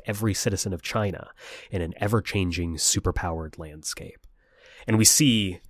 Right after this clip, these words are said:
the, you know, we see Omen doing interviews, and we see, you know, "The Ministry of Self-Reliance, saviors of China," and we see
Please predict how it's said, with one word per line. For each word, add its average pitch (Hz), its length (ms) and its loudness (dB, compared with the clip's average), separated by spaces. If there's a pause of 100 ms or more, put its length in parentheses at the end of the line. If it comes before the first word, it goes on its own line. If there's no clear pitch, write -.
(400)
the, 90 760 -4 (100)
you 98 140 -10
know, 87 120 -2
we 85 140 0
see 101 480 2
Omen 92 340 2
doing 85 600 0 (100)
interviews, 87 800 -2
and 90 100 -6
we 87 120 -2
see, 95 500 0 (460)
you 95 100 -8
know, 85 140 -2
"The 113 160 2
Ministry 151 480 4
of 120 80 0
Self-Reliance, 117 1080 0 (380)
saviors 131 540 6
of 110 80 0
China," 85 500 0
and 92 160 -4
we 95 100 4
see 92 680 2